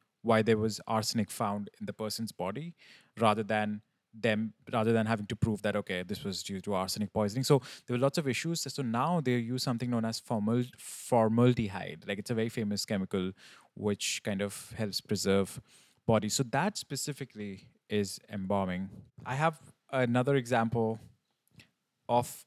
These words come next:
a famous embalming incident. Um, like, just a quick anecdote, which could be, uh, very relevant because w-, this is around the fourth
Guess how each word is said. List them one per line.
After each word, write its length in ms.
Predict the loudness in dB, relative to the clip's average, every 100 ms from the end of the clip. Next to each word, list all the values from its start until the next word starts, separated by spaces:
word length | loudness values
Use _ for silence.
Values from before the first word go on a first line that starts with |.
| _
a 60 | -12
famous 760 | -6 -2 0 2 0 0 -4 -10 _ _
embalming 540 | -2 2 2 4 2 0
incident. 640 | -2 -4 -6 -8 -12 -16 _ _ _ _ _
Um, 580 | -8 -6 -4 -6 -10 -14 _ _ -8
like, 180 | -6
just 180 | -4 -2
a 40 | 0
quick 220 | 0 2
anecdote, 560 | 2 0 -2 -4 -6 -18 _ _ _ _
which 260 | -4 -2 -2
could 160 | -2
be, 380 | 0 0 2 2
uh, 160 | 2 2
very 260 | 0 -2
relevant 560 | -2 -4 -6 -10 -12 -14 -20 -20 -20 -18
because 240 | -10 -10
w-, 160 | -10 -8
this 240 | -6 -4
is 140 | -2 -2
around 240 | 0 0
the 80 | -4
fourth 300 | -8 -8